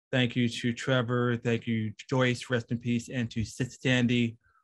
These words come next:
for their hard work. And, um, it's a great in-, it's a great industry to be in.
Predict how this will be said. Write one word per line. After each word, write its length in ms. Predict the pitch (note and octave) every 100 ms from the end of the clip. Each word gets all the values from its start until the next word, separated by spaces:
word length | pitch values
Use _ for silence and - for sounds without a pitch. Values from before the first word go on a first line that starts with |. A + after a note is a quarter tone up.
| _
for 120 | C3 A#2
their 140 | A2+
hard 260 | G#2+ A#2 A2+
work. 420 | B2+ E3 - - _ _ _ _ _ _ A#2+
And, 400 | A#2 A#2 A2+ A#2
um, 600 | A#2 A2+ A2+ A2+ A2+ A#2
it's 240 | B2 A#2 A2+
a 160 | G#2+ - -
great 200 | B2 B2
in-, 140 | A#2+ D3 - _
it's 280 | C#3+ - C#3
a 60 | B2+
great 240 | B2+ C3
industry 480 | C#3 C3 - B2+ A#2+
to 280 | - B2 A2+
be 380 | A2 D3+ D3+ C#3
in. 340 | B2+ B2+ C3